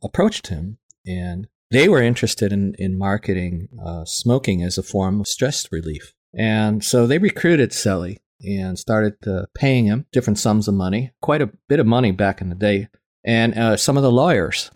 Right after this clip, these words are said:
some of the lawyers who were, uh, part of this, uh, public relations campaign actually, uh, told him what to say. <laughs> I mean, it was, uh, uh, they were trying to say, "Look, uh, we, we wanna see, we wanna kinda portray cigarette smoking as a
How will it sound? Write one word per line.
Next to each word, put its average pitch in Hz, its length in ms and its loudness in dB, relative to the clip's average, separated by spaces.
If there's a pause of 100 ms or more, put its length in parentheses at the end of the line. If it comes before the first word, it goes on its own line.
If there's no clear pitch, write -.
some - 180 -4
of 117 60 -2
the 107 100 -2
lawyers 107 380 2
who 101 280 -2
were, 90 340 -6
uh, 52 180 -16 (100)
part 110 260 0
of 95 100 -2
this, 95 380 -6
uh, 90 320 -10 (680)
public 117 300 0
relations 101 480 0
campaign 98 640 0
actually, 101 560 -2
uh, 92 140 -4 (320)
told 123 220 2
him 120 100 4
what 120 160 2
to 117 80 -2
say. - 400 0 (200)
<laughs> - 200 -14
I 127 140 0
mean, 110 240 0
it 101 60 0
was, 104 280 -2
uh, 104 180 2 (720)
uh, 95 540 -6
they 95 180 -4
were 110 120 -2
trying 113 280 0
to 107 60 0
say, 107 200 0
"Look, 135 380 -2
uh, 104 280 0 (200)
we, 107 240 0
we 123 120 4
wanna 143 280 2
see, 120 640 0
we 127 160 -4
wanna 135 240 2
kinda 127 220 -2
portray 113 560 0
cigarette 110 360 -4
smoking 104 640 -2
as 95 240 -2
a 90 380 -6